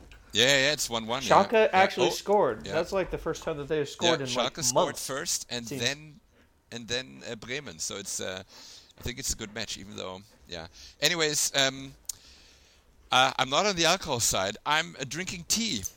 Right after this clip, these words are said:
Speaker 1: I'm having actually, I brought some tea from Germany over, some Ostfriesen tea.
Speaker 2: Huh.
Speaker 1: Uh, and I bought it in Frankfurt at the Gewürzhaus Schnorr. Here's, uh, I, I don't get paid for this,
Speaker 2: <laughs>
Speaker 1: but, uh, yeah, I just thought I, I mentioned, you know, I have s-, good Frankfurt tea, and, uh,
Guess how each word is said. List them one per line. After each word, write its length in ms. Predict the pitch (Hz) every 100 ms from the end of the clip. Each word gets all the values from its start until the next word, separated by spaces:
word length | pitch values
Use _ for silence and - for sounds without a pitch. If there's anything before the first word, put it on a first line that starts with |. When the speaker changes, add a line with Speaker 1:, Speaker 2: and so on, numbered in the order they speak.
| -
Speaker 1:
I'm 120 | 131
having 280 | 143 160 160
actually, 420 | 165 - 151 139
I 60 | 131
brought 240 | 135 143
some 160 | - 143
tea 240 | - 165
from 220 | 170 123
Germany 400 | 104 110 101 101
over, 260 | 92 92 131
some 300 | 156 147 127
Ostfriesen 600 | 127 123 - 139 165 131
tea. 320 | 101 104 92 269
Speaker 2:
Huh. 220 | 381 330 - - - -
Speaker 1:
Uh, 220 | 107 107
and 80 | 110
I 20 | 107
bought 200 | 127 156
it 100 | 139
in 80 |
Frankfurt 440 | 127 143 151 - -
at 140 | -
the 60 | 123
Gewürzhaus 500 | 110 113 113 - 117 -
Schnorr. 280 | 117 95 110
Here's, 380 | 98 98 98 -
uh, 160 | 87 87 - 90
I, 40 | 90
I 40 |
don't 140 | 98
get 120 | - -
paid 220 | - 104
for 120 | 226
this, 240 | - - - - -
Speaker 2:
<laughs> 200 | - -
Speaker 1:
but, 340 | 87 85 -
uh, 260 | 87 85 87 - - - - - - - - -
yeah, 140 | 85 -
I 40 |
just 240 | 80 80 -
thought 200 | 87 85
I, 300 | - 78 -
I 40 | 80
mentioned, 360 | 82 85 80 80
you 60 |
know, 80 | 76
I 20 | 78
have 60 | 90
s-, 160 | -
good 180 | - 139
Frankfurt 420 | - 120 113 -
tea, 280 | - 95 101 - - - - _ -
and, 340 | 127 131 131
uh, 340 | 131 127 127